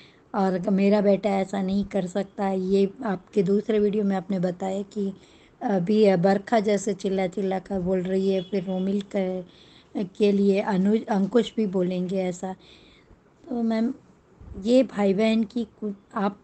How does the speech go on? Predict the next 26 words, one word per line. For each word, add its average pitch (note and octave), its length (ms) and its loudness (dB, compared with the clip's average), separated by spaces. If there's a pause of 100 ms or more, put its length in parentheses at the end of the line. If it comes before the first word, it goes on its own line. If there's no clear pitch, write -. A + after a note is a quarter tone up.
लोग G#3 240 -2
माने F#3+ 320 0
या G#3 220 -2
ना F#3 140 -2
माने, F#3 480 -4
ये G3 120 0
भाई F3+ 260 0
बहन G3+ 220 2
की G3+ 160 -6
सोची F#3 380 -8
समझी G3 400 -4
साजिश F#3+ 540 -6
है। G3+ 160 -2 (340)
करने, A#3 380 2 (260)
करने G#3+ 280 6
तो C4 180 4
वाला G#3 300 4
ही B3 220 4
था, F3+ 360 -4 (120)
अधिक F#3+ 280 2 (120)
करने G#3 300 0
ही C4 220 8
वाला G3+ 340 2
था G3+ 180 -2
उसका F#3+ 320 -6
किडनैप, F#3 480 -6